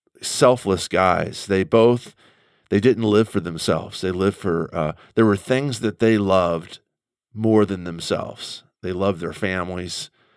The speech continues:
My dad loves his, m-, my, my dad loves his wife, my mom, and, um,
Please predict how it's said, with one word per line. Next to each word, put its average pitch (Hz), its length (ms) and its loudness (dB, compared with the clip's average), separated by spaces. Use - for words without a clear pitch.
My 95 100 -4
dad 98 340 4
loves 87 380 -2
his, 76 180 -10
m-, - 360 -16
my, 78 220 -10
my 87 180 -6
dad 85 260 0
loves 80 220 -4
his 82 160 -10
wife, 82 280 0
my 80 120 -8
mom, 80 360 -4
and, 73 260 -10
um, 71 340 -12